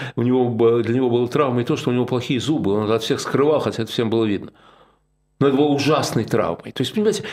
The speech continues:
на самом деле всё внутри человека. Здесь нет, здесь нет общей логики. Так вот, человек пытается забыть свою травму, не вспоминать, да? Потом, в силу ряда обстоятельств, у него происходит инсайт, он её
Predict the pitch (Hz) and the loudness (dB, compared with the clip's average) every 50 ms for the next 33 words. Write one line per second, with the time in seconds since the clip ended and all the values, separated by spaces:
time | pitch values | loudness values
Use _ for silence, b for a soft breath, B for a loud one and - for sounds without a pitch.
0 | B B 143 143 - 185 147 151 147 143 - - 151 113 127 147 143 - - 123 | B B -4 -2 -2 0 0 0 -2 -2 -2 -4 -4 -2 -4 -6 -6 -4 -4 -2
1 | 113 - - - 98 101 95 90 87 - - 113 117 120 - 175 151 - B B | -2 -2 -4 -6 -4 -4 -2 -2 -4 -4 -4 -4 -4 -2 0 -2 -2 -2 B B
2 | B B B - 131 - 160 151 156 160 156 123 - - 127 113 92 87 - 104 | B B B -8 -4 -2 -2 -2 -2 -2 -4 -4 -2 -2 0 0 0 -2 -2 -4
3 | 117 - 160 120 - - B B B B B B B B - 170 175 156 - 156 | -2 0 0 -2 -2 -4 B B B B B B B B -6 -4 -2 0 0 0
4 | 147 - 135 113 - 127 117 117 131 127 - - 127 113 104 - 101 98 80 - | 0 0 -2 -2 -2 -2 -2 -2 -4 -4 -4 -4 -4 -4 -4 -2 -4 -4 -4 -6
5 | - - - 123 127 120 127 127 127 120 123 110 87 78 78 101 139 180 B B | -10 -6 -2 -2 -2 -2 0 0 0 0 0 0 -2 -2 -4 -4 -4 -4 B B
6 | B B B B - 113 - 214 214 185 156 - - - - - - 175 160 139 | B B B B -4 -2 0 0 0 0 -4 -8 -10 -10 -8 -4 -2 0 0 0
7 | 123 101 - - - - - - - 165 143 127 135 123 104 101 101 - - - | 0 -2 -4 -8 -16 -20 -14 -8 -4 -4 -2 0 0 0 0 -2 -4 -4 -2 -2
8 | 160 190 214 196 - - - 123 123 127 120 120 - - 147 123 - 127 110 - | 0 0 0 -2 -4 -4 -2 -2 -2 0 -2 -2 0 -2 -2 -2 -2 -4 -4 -4
9 | - - 131 101 85 - 101 98 98 101 101 101 | -2 -2 0 0 0 -2 -2 -2 0 0 -2 -2